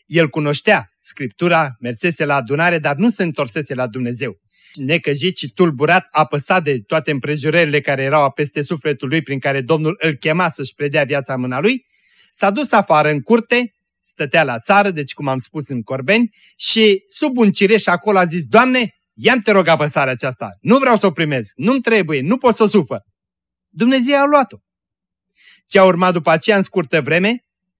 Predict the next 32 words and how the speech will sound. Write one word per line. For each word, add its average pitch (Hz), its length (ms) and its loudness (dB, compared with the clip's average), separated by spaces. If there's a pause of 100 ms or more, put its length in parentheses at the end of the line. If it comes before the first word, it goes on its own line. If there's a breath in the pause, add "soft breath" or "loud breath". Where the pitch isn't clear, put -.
a 165 180 0
ajuns 160 320 -2
peste 170 320 -4
el 165 80 2
o 156 80 2
vreme 151 280 -2
de 143 100 0
prosperitate 151 800 -4
pământească, 180 720 -2 (320)
a 139 120 -4
ajuns 139 320 -2
un 151 100 -2
om 156 120 0
foarte 143 340 0
bogat, 131 440 -2
s-a 139 120 -4
căsătorit, 143 720 -4
a 123 80 -4
avut 120 280 -6
o 135 80 -4
familie 123 680 -4 (340)
plăcută, 202 480 -2
în 190 80 2
sfârșit, 165 400 -6
toate 214 240 0
au 180 60 2
mers 175 200 0
bine 233 280 2
și 202 180 -2
la 208 120 0
adânci 196 400 0
bătrânețe, 156 640 -4